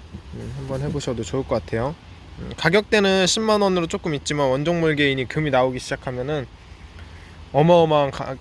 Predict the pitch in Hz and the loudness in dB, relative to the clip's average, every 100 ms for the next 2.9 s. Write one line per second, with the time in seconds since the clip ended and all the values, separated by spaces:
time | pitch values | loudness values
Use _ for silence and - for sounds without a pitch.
0 | - - 139 135 123 - 123 135 147 - | -12 -6 -4 -2 -4 -4 -4 -2 -4 -4
1 | 120 117 - 147 190 196 196 185 180 175 | -2 -2 0 2 2 2 2 2 4 4
2 | 175 151 131 - 160 147 131 170 139 | 4 0 -4 -4 2 4 4 2 0